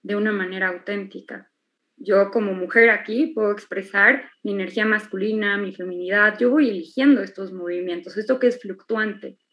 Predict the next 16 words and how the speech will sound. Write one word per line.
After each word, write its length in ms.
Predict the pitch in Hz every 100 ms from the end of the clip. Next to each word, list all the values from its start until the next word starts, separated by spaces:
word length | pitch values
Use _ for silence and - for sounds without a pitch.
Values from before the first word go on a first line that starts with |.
| _ _ _ _ _ _ _ _ _ _ -
Y 80 | 240
las 320 | 233 349 320
narrativas 640 | 285 220 214 277 349 247 185
heredadas, 560 | 180 175 175 180 247
por 160 | - 185
el 120 | 180
otro 240 | 190 190 220
lado, 360 | 180 175 220
son 220 | 240 208
esta 300 | 262 277 196
parte 540 | 190 202 196 226 262 - _ _
que, 320 | 202 190 185
bueno, 340 | 185 208 190 -
aquí 200 | 170 220
el, 420 | 220 214 208 190 -
el, 220 | 170